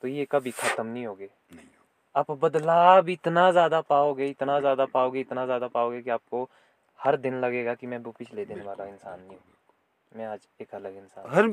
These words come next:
Speaker 2: हर सेकंड के बाद बदलता है
Speaker 1: हर
Speaker 2: ना जी।
Speaker 1: सेकंड के बाद मतलब
Speaker 2: हर
Speaker 1: अगर
Speaker 2: सेकंड
Speaker 1: आप
Speaker 2: के बाद को-, क्वेश्चन चेंज
Speaker 1: हाँ,
Speaker 2: होगा।
Speaker 1: बिल्कुल, बिल्कुल।
Speaker 2: है ना जी, वो तो चेंज होगा।
Speaker 1: हम्म।
Speaker 2: जैसे मैंने कुछ समय पहले बोला था ना जी, उसके बाद कुछ समय और बाद कुछ और बोला जा रहा है। इसलिए क्योंकि वो क्वेश्चन किसी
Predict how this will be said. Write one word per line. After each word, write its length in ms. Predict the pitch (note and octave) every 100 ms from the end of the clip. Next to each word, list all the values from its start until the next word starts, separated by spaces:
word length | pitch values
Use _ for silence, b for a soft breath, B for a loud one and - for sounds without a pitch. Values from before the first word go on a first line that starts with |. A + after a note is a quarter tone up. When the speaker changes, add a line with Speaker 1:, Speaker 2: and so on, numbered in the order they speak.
| -
Speaker 2:
हर 160 | F3+ A3
सेकंड 400 | G#3+ G3+ F#3+ F3+
के 100 | F3+
बाद 160 | F3+ D#3+
बदलता 420 | D#3 C#3 B2 C3
है 60 |
Speaker 1:
हर 60 | G2+
Speaker 2:
ना 100 | A#2
जी। 100 | F3
Speaker 1:
सेकंड 240 | C#3+ E3+ D#3+
के 140 | D3+
बाद 240 | C3+ C3+ A2
मतलब 120 | A2+
Speaker 2:
हर 100 | F#3
Speaker 1:
अगर 140 | - F#3+
Speaker 2:
सेकंड 100 | F3+
Speaker 1:
आप 140 | F3+
Speaker 2:
के 80 | G3+
बाद 120 | G3
को-, 160 | G#3 G#3
क्वेश्चन 380 | A3+ A3 A#3
चेंज 260 | A3 A3+ A3+
Speaker 1:
हाँ, 80 | A3+
Speaker 2:
होगा। 200 | A#2+ G2+
Speaker 1:
बिल्कुल, 380 | C#3 B2+ B2+ A2+ -
बिल्कुल। 180 | G#2+
Speaker 2:
है 60 | A2+
ना 120 | E3
जी, 160 | F#3 D3
वो 160 | C#3+
तो 100 | F#3
चेंज 300 | G3 G3+ G#3
होगा। 140 | G3 C#3+
Speaker 1:
हम्म। 80 | D3
Speaker 2:
जैसे 200 | F3 G3
मैंने 180 | G3+ G3+
कुछ 220 | G#3+ -
समय 200 | F3+ F3
पहले 260 | F#3+ G3 G3
बोला 240 | D#3+ D3
था 120 | B2+
ना 100 | F3
जी, 180 | G3+ F3 B B B
उसके 260 | F3 -
बाद 180 | G3 G3
कुछ 220 | E3 G#3
समय 220 | F3 D#3+ D#3
और 280 | - G#3+ F3+ E3+ - - - C3+ A#2+
बाद 220 | D#3 E3 - C#3+
कुछ 160 | F#3+
और 240 | - E3 G3+
बोला 240 | F3+ D3+
जा 120 | A#2+
रहा 120 | G2+ -
है। 80 | F#3+
इसलिए 320 | F3 A3+ A#3 B B B -
क्योंकि 280 | A#3+ A#3
वो 180 | A#3+ C4
क्वेश्चन 420 | - C4+ B3+ A#3+ A3+
किसी 640 | - C4+ G3+ A3 A#3+ -